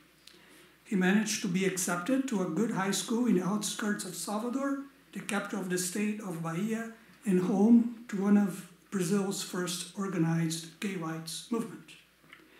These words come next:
He moved on to become a student at the Federal University of Bahia. There, he obtained a degree in journalism, followed by a master's in cultural studies with a focus on literature.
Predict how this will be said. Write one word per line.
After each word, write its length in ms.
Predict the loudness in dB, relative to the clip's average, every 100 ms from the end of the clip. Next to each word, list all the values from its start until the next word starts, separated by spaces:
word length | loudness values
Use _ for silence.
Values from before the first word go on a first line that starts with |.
| -20 -20 -6
He 120 | 4
moved 300 | 6 6 6
on 180 | 6 4
to 80 |
become 280 | 2 4 8
a 80 | 8
student 480 | 6 0 6 6 6
at 120 | 4
the 80 | -2
Federal 380 | -4 -4 -2 -4
University 420 | -4 -6 -8 -8
of 120 | -6
Bahia. 380 | -4 -2 -2 -4 -8 -20 _ _ _ -20 -20 -20 -20 -10
There, 420 | -2 0 2 2
he 60 | 2
obtained 420 | -2 -2 0 0
a 60 | 0
degree 560 | -4 -4 -2 0 -2
in 100 | 0
journalism, 680 | 0 0 0 0 0 -2 -12 -18 -20 -20 -14
followed 400 | -6 -2 -2 -2
by 180 | 0 2
a 80 | 2
master's 520 | 2 2 2 2 4
in 140 | 0
cultural 380 | -2 -4 -4 -6
studies 580 | -6 -4 -4 -4 -6 -4
with 220 | -4 -4
a 60 | -8
focus 680 | -10 -10 -8 -6 -4 -6 -4
on 100 | -2
literature. 440 | -2 -4 -8 -14